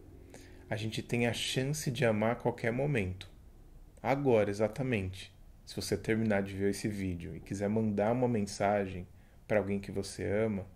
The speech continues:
ligar pra alguém que você ama, dizer o quanto essa pessoa é importante, você poderia fazer isso. Mas na hora que terminar esse vídeo, talvez você se distraia. Talvez você pense, "Ah,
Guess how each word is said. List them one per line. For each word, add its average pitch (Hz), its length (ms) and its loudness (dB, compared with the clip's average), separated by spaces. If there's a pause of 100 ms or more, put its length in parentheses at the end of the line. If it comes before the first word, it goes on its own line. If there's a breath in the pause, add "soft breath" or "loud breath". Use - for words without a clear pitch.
(440 loud breath)
ligar 107 580 4
pra 107 100 2
alguém 95 200 -2
que - 120 -10
você 98 300 -4
ama, 95 400 -2 (420 soft breath)
dizer 110 240 2
o 120 60 6
quanto 113 220 -2
essa 117 140 0
pessoa 110 320 -2
é 104 40 2
importante, 101 880 -2 (600 loud breath)
você - 140 -6
poderia 143 400 0
fazer 101 380 2
isso. - 360 -8 (1300 loud breath)
Mas 98 140 -4
na 110 100 0
hora 113 100 0
que - 80 -12
terminar 104 360 0
esse 98 240 -6
vídeo, 101 520 -6 (520)
talvez 98 260 -2
você 101 220 -4
se 98 160 -2
distraia. 92 720 -2 (920)
Talvez 110 280 0
você - 180 -2
pense, 101 460 -2
"Ah, 143 80 2